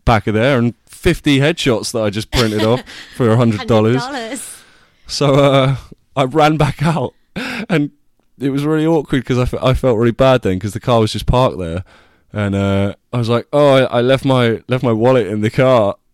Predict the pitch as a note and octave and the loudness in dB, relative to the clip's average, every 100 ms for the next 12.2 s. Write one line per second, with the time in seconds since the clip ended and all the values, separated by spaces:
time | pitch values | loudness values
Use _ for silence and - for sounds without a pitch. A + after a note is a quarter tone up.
0 | _ _ _ _ _ _ _ - - F#3+ | _ _ _ _ _ _ _ 2 4 4
1 | F#3 E3+ F3+ - - F3+ C#4+ C#3 B2 - | 2 2 0 -2 -2 -2 -2 -2 0 0
2 | C#3 - - G#2+ G2+ - - - - - | 0 0 -4 -2 -2 -4 -14 -16 -16 -16
3 | - - _ _ - D3+ C#3+ A#2 B2 B2 | -20 -20 _ _ -6 -4 -2 -2 -2 0
4 | A2 A#2 A#2+ G#2+ _ - - A#3 B3 G#3 | 0 2 0 0 _ -20 -12 -8 -6 -8
5 | F3+ B2 A#2+ B2 A#2+ A#2+ B2+ A2+ A2 B2 | -6 -6 -2 0 0 0 0 0 2 0
6 | - G#2 F#2+ F2 G2 G2 G2 G2+ G2 G2 | -2 -4 -4 -4 -4 -2 -2 0 0 -2
7 | F2+ G#2 F#2+ F#2 G#2+ G#2 F#2+ F2+ G2+ E2+ | -2 -2 -2 -4 -6 -6 -4 -2 -2 -2
8 | F#2 F2 F2+ - F2+ G2+ F#2+ F#2 F#2 - | -6 -6 -8 -8 -8 -6 -6 -6 -10 -16
9 | - - - - - _ - G2 F#2+ F#2 | -20 -20 -20 -20 -20 _ -6 -4 -2 -2
10 | F#2 E2+ _ - G3 F3+ G3+ G3+ - G#3 | -4 -6 _ -20 -18 -16 -12 -12 -10 -8
11 | F#3+ E3+ E3+ F3+ - F3 - E3 D#3 - | -8 -8 -8 -8 -8 -10 -10 -12 -12 -14
12 | C3+ | -10